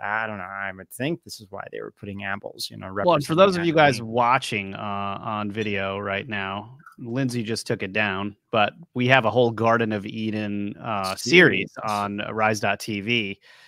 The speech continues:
Speaker 2: that's, uh, pretty killer. So you should check that out. Uh, and you can get access to the Garden of Eden series if you subscribe to rise dot T V. And we have a g-, really cool deal going on right now. It's only seven dollars a month to join rise dot T V. Um, and it's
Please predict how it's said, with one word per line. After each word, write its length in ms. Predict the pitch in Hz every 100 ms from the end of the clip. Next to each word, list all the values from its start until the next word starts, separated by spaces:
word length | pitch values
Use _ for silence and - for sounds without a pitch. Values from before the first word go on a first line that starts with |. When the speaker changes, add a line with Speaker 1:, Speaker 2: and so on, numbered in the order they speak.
| _
Speaker 2:
that's, 480 | - 110 101 - - -
uh, 160 | 110
pretty 220 | 98 156 139
killer. 400 | 131 117 147 _
So 180 | - -
you 40 | 110
should 140 | 113
check 200 | - 123
that 160 | 117 101
out. 240 | 98 123 _ - - -
Uh, 200 | 110 117
and 100 | 131
you 80 | 160
can 140 | 156
get 380 | 120 156 160 - -
access 440 | 143 160 - 110 -
to 100 | 113
the 80 |
Garden 240 | 113 107 104
of 60 | 104
Eden 180 | 104 104
series 500 | - 107 101 101 -
if 300 | 117 107 -
you 240 | 107 104
subscribe 480 | 101 104 - 151 165
to 60 | 117
rise 240 | 104 107
dot 240 | 110 101
T 140 | - 110
V. 140 | 104
And 80 | 101
we 80 | 120
have 100 | 107
a 60 |
g-, 60 | 101 107
really 420 | 104 123 147 127
cool 240 | - 123
deal 280 | 101 127 135
going 280 | 113 104 101
on 160 | 98
right 180 | 98 98
now. 280 | 104 101 98 _ _ _
It's 100 | _
only 200 | 120 113
seven 480 | 110 - 131 165 339
dollars 460 | - 190 208 202 180
a 20 |
month 440 | 175 180 202 196 - _ -
to 80 | -
join 280 | 110 123 147
rise 280 | 147 139 131
dot 200 | 123 120
T 200 | 127 110
V. 320 | 127 98 98 _ _ _ _ -
Um, 400 | 107 104 101 107
and 100 | 104
it's 160 | 104